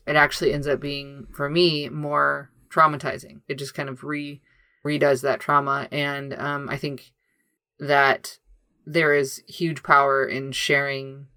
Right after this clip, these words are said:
your story and telling what you've been through and how you came through it. But if you aren't in con-, like, that is your story to tell. You decide when and if you're gonna tell it and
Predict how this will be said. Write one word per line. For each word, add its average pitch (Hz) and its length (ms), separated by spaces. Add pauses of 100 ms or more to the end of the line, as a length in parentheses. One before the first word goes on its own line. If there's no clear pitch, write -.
(380)
your 143 200
story 135 720
and 139 200
telling 139 560
what 139 360
you've 143 160
been 139 220
through 180 260
and 139 260
how 143 360
you 139 200
came 135 240
through 143 300
it. - 200 (480)
But 156 140
if 139 200
you 160 560 (340)
aren't 151 280
in 151 140
con-, 143 280 (100)
like, 139 180 (240)
that 156 240
is 143 160
your 151 320
story 139 320
to 135 100
tell. 131 360
You 160 240
decide 147 400
when 143 540
and 135 160
if 135 180
you're 139 80
gonna 131 180
tell 165 260
it 165 200 (600)
and 139 560